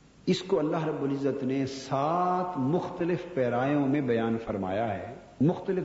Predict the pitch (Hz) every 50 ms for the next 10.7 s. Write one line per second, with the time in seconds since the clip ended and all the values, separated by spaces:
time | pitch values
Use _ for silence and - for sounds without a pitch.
0 | 131 117 123 113 107 110 107 98 101 98 95 113 - - - - - - - -
1 | - - - - - - - - - - - - - - - - - - - -
2 | - - - - - - - 117 - - - - - - - - - - - -
3 | - - - - - - - - 143 170 180 165 185 175 156 147 - - 151 131
4 | 139 143 165 180 190 175 - - - - - 214 233 214 - - 160 147 127 127
5 | 127 131 151 156 - - 135 143 147 165 180 160 180 151 120 127 147 143 151 151
6 | 147 143 139 147 147 - 151 143 - - 127 123 120 131 139 127 110 - 98 95
7 | 95 87 - 92 98 120 127 - - - - - - - - - - - - -
8 | - - - - - - - - - - - - - - - - - 135 156 185
9 | 190 185 - - 196 196 190 165 139 151 151 160 151 - - 151 143 139 139 131
10 | 110 131 113 110 104 - 127 123 117 110 110 113 123